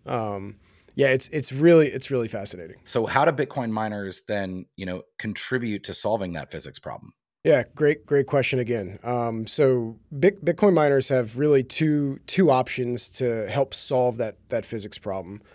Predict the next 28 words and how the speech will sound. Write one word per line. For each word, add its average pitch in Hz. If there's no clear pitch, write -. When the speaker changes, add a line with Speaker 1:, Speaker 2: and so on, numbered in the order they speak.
Speaker 1:
The 123
first 160
is 131
ercot's, 131
you 135
know, 110
demand 131
response 123
or 117
ancillary 123
services 113
programs 110
that 131
allow, 131
that 131
allow 127
ercot 127
to 120
control 147
the 127
ramp 127
up 131
or 117
ramp 110
down 143
of 110
mining 120
facilities 135